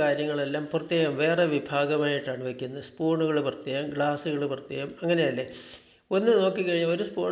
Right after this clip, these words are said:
നോക്കിക്കഴിഞ്ഞാൽ അതിൻ്റെ കൂട്ടത്തിൽ തവികൾ, അങ്ങനെയുള്ളതൊക്കെ കാണും. എന്ന് പറഞ്ഞതുപോലെ ഈ, ഈ മൂലകങ്ങൾ ഇങ്ങനെയൊക്കെ നോക്കുമ്പോൾ നമുക്ക് കെമിസ്ട്രിയിൽ, ആ, ബാക്കി കാര്യങ്ങളൊക്കെ അതിനോട്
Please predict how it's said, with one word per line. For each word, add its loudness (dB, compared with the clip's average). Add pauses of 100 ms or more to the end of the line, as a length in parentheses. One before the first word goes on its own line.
(120)
നോക്കിക്കഴിഞ്ഞാൽ 2
അതിൻ്റെ 2
കൂട്ടത്തിൽ 0
തവികൾ, 4
അങ്ങനെയുള്ളതൊക്കെ -2
കാണും. -4 (1200)
എന്ന് 0
പറഞ്ഞതുപോലെ 2 (800)
ഈ, -4 (720)
ഈ -2 (100)
മൂലകങ്ങൾ 4 (420)
ഇങ്ങനെയൊക്കെ 2
നോക്കുമ്പോൾ 0 (220)
നമുക്ക് -2 (340)
കെമിസ്ട്രിയിൽ, 0 (460)
ആ, 4 (140)
ബാക്കി 4
കാര്യങ്ങളൊക്കെ 2
അതിനോട് 0